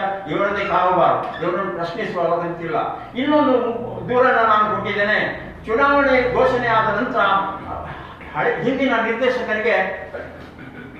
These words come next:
ಬನ್ನಿ ಬನ್ನಿ, ನಮ್ಮ ಒಕ್ಕೂಟ ಸದಸ್ಯರಾದಂಥ ಅಶ್ರಫ್ ಕಳ್ಳೇಗ ಅವರು ನಮ್ಮೊಂದಿಗೆ ಬಂದಿದ್ದಾರೆ, ನಮ್ಮ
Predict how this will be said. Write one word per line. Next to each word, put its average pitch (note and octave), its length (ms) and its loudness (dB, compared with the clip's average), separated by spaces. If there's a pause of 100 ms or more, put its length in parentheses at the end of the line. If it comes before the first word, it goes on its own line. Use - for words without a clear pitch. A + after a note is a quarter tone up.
(800)
ಬನ್ನಿ A#3 200 2
ಬನ್ನಿ, - 460 -4 (280)
ನಮ್ಮ F3+ 180 -4
ಒಕ್ಕೂಟ G3 600 0
ಸದಸ್ಯರಾದಂಥ F#3 640 -4
ಅಶ್ರಫ್ E3+ 340 -4
ಕಳ್ಳೇಗ F#3 300 -2
ಅವರು E3 580 0
ನಮ್ಮೊಂದಿಗೆ E3+ 500 -2
ಬಂದಿದ್ದಾರೆ, E3+ 460 -2
ನಮ್ಮ D#3 180 -4